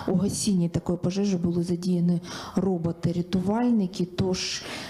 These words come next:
як вони себе показали і наскільки вони є дійсно потужною допомогою для наших рятувальників?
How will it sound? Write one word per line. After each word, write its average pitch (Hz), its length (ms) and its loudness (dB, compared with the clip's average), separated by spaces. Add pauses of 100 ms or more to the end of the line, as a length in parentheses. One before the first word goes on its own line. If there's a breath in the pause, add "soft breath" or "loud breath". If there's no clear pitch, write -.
(140 loud breath)
як 180 440 0
вони 180 220 2
себе 175 260 0
показали 185 720 0
і 180 200 0
наскільки 180 640 0
вони 175 280 2
є 180 240 2
дійсно 185 380 0
потужною 175 460 2
допомогою 170 580 2
для 165 140 0
наших - 340 -2
рятувальників? - 640 0